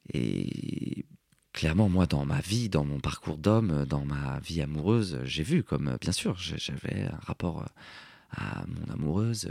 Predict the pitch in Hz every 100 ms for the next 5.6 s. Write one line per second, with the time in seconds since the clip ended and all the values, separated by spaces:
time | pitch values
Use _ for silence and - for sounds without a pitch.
0 | - - 60 - 113 107 - - - 71
1 | 82 - 85 78 90 65 73 85 87 127
2 | 226 - - - - - - - - 50
3 | - - - - 65 - 64 50 - 156
4 | 202 90 69 64 71 - - - - -
5 | - _ - - -